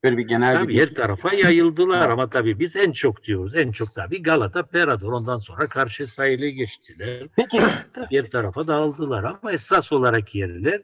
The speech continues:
Speaker 2: yani Pera, Galata ve Pangaltya bin sekiz yüz yetmişlerden sonra.
Speaker 1: Peki, e, ha-, hangi dili konuşuyorlardı? Yani şimdi Levantenler Latin toplumu baştan beri konuşuyoruz. Daha çok İtalyanlardan oluşuyor.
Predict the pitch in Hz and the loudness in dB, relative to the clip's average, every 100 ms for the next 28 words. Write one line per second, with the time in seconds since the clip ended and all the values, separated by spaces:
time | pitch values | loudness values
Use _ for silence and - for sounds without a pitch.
0 | - 120 120 - 143 104 87 156 123 143 | -6 -8 -8 -4 -2 -2 -4 -8 -2 2
1 | 147 104 - 190 185 170 175 170 160 131 | 2 0 -2 0 0 0 -2 0 0 0
2 | 110 104 117 104 113 113 107 143 127 - | -2 -4 -6 -8 -8 -6 -6 -4 -6 -6
3 | 120 - 123 117 110 104 - 98 - _ | -12 -8 -8 -4 -4 -6 -10 -20 -20 _
4 | 185 185 196 160 127 139 131 127 180 180 | 0 4 4 4 4 4 6 6 4 4
5 | 143 240 247 180 151 - 127 123 - 113 | 4 6 4 4 2 2 2 2 2 2
6 | 101 95 92 165 175 117 139 151 170 170 | 4 2 2 0 0 2 4 4 4 4
7 | 175 170 - _ - 147 147 143 - 160 | 4 4 -2 _ 2 6 6 4 2 2
8 | 156 151 151 - 190 160 - _ - 135 | 4 4 4 4 2 0 -8 _ 2 2
9 | - 135 147 202 190 175 135 131 - 147 | 2 0 4 6 6 4 4 4 4 2
10 | 147 139 156 143 139 180 151 156 151 202 | 2 0 0 0 2 2 4 2 4 2
11 | - - - 147 156 156 156 151 160 117 | 0 2 4 6 6 6 4 4 4 2
12 | 98 - - 98 190 | 0 -4 -6 -2 0